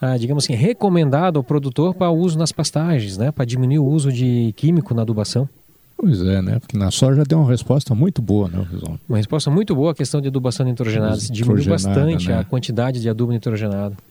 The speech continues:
Speaker 2: O que que teria mais, assim, pra, pra gente divulgar aí do nosso trabalho aí na Estação Experimental de Lages?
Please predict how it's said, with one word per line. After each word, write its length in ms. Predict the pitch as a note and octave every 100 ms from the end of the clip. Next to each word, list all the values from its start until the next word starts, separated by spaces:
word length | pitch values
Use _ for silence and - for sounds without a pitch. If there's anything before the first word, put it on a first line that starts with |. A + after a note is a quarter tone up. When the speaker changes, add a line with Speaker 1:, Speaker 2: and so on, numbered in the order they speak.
| _ -
Speaker 2:
O 160 | E3+
que 140 | - G3+
que 80 |
teria 320 | - F3 E3 C#3+
mais, 300 | C#3 C3+ A#2+
assim, 260 | - C3+
pra, 240 | A#2+ A2+ G#2
pra 140 | A2
gente 440 | G2+ A2 A2+ G#2 D#2+ _ _ _
divulgar 520 | A#2+ B2 G#2 G2+ A2+
aí 60 | A2
do 120 | G2+
nosso 240 | G#2 F2+ -
trabalho 480 | G2+ F#2 G2+ F#2+
aí 180 | F#2 F2
na 120 | - -
Estação 360 | - G2 -
Experimental 440 | G#2+ A2+ G2+ G#2 F#2
de 120 | F2+
Lages? 380 | F2+ E2+ E2+